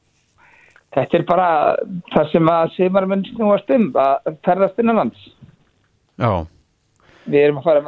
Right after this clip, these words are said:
Speaker 1: við erum að fara að bjóða upp á ferðir, þú veist, eins og á jet ski og snjósleða og, og gistingar og, og á betra verði.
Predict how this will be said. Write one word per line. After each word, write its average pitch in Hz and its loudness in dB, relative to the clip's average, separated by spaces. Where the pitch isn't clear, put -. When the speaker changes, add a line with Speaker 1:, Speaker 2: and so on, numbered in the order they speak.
Speaker 1:
við 156 -2
erum 156 -10
að 139 -10
fara 156 -2
að - -10
bjóða 160 2
upp - -16
á 175 0
ferðir, 175 -4
þú 175 -4
veist, 170 -4
eins 170 -10
og 170 2
á - -4
jet 170 -2
ski 165 -4
og 165 2
snjósleða 165 0
og, 160 0
og 160 -10
gistingar 160 -2
og, 147 2
og 147 -2
á - 0
betra 202 -2
verði. 131 -4